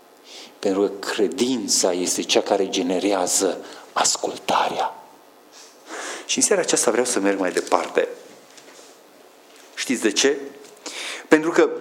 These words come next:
Dumnezeu ajunge în situația cu poporul Israel, la fel cum a ajuns cu cei dinainte de Noe,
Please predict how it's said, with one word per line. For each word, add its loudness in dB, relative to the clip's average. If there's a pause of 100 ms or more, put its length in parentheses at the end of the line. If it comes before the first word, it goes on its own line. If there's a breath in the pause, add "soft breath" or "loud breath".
(400)
Dumnezeu 4
ajunge 2
în 2
situația 4
cu 2
poporul 2
Israel, 2 (500 loud breath)
la 6
fel 4
cum 0
a 8
ajuns 0
cu 2 (1600)
cei 0
dinainte 4
de 4
Noe, 2